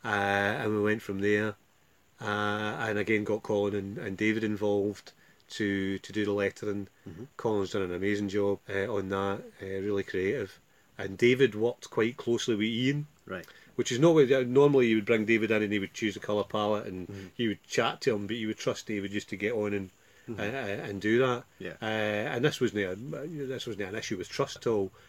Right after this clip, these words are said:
Speaker 1: It was just that Ian had very specific ideas
Speaker 2: Right, okay.
Speaker 1: about how he wanted the book to look
Speaker 2: Uh-huh.
Speaker 1: and how certain aspects of it look.
Speaker 2: Yeah.
Speaker 1: Just to sort of, sort of put you in the, <laughs> put you in the picture,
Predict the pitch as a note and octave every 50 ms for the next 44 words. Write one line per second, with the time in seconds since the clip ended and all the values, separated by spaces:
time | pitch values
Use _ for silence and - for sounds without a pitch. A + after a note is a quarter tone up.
0 | - _ - A#2+ A2+ A2+ G#2+ B2+ A#2 - B2+ C3 A#2 A#2 A2 G2 G2+ G2 G2 F#2+
1 | G#2+ A#2 A#2 A2+ A2 - - - A2 - A#2 G#2 - A2+ - - G#2+ G#2 G2+ F#2+
2 | G2+ G2+ G#2+ A#2 A2 - - - - - - G#2+ G2 G2 G2 G2+ G#2+ G#2+ A2+ -
3 | G#2+ G2+ G#2 G#2 G2+ G#2 G#2 G2+ G2+ - - G#2+ G2 - - - - - - -
4 | - - - A2 F#2 A2 A#2 E2+ - - G#2 G#2 B2+ D#3 D#3 - - - - A2
5 | F#2 G2+ G#2 A2 G#2 - - - A2 - - G#2 G#2+ A2 - - - B2+ C3+ -
6 | - C3+ C3 A#2+ B2 A#2+ - - - - - - - - B2 A2 F2+ D#2+ - -
7 | - - - - - C3 - - C3+ A2+ - - C3+ C3 A2+ - - - - -
8 | - C3 - - - C#3 A#2+ A2 G#2+ A2 A2+ B2 - - - - - - - -
9 | G3+ E3 - F3+ E3+ C#3 B2 A2 - - C#3+ - - - D3 A#2+